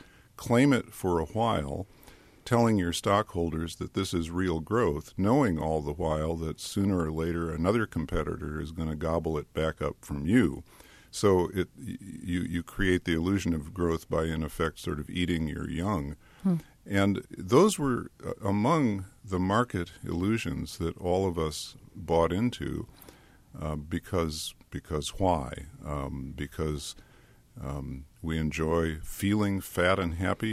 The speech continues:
Speaker 1: even if we really aren't, uh, because of the same reasons, I guess, that I allowed <laughs> myself to get so inflated in various ways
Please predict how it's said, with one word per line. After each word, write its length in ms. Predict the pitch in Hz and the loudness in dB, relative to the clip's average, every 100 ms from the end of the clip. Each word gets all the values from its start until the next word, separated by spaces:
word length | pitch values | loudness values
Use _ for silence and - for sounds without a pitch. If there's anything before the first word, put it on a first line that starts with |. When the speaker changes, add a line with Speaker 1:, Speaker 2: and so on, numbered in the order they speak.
| 101 | -2
Speaker 1:
even 220 | 80 82 80 | -4 -4 -4
if 320 | 80 - - | -6 -12 -8
we 120 | 78 | -6
really 400 | 78 80 82 78 | -4 -4 -4 -4
aren't, 380 | - 73 101 - - - - _ - - - | -4 -2 -2 -4 -14 -20 -20 _ -20 -20 -12
uh, 340 | 71 80 78 76 - - - - | -8 -6 -8 -10 -12 -20 -20 -8
because 380 | 80 - 104 107 | -6 -2 -2 -2
of 140 | 104 | -4
the 120 | 104 | -6
same 340 | - 110 107 104 | -4 -2 -2 0
reasons, 440 | 113 113 98 95 | 0 -2 -4 -2
I 100 | 90 | -4
guess, 380 | 87 98 104 - | -2 -2 -4 -8
that 160 | 92 87 | -4 -2
I 180 | 87 | 0
allowed 460 | 92 80 85 95 87 | 0 0 2 2 2
<laughs> 40 | 85 | 0
myself 560 | 87 - - 87 - | 0 0 0 0 -2
to 80 | - | -8
get 280 | 76 85 82 - - - - - | -4 -4 -4 -8 -20 -20 -20 -14
so 280 | - 92 85 | -4 0 0
inflated 640 | 82 - 92 98 123 78 | -2 -2 2 4 4 0
in 200 | 76 76 | -2 -4
various 520 | 76 78 78 73 - | -2 -2 -2 -4 -6
ways 460 | 73 71 76 78 | -6 -6 -6 -8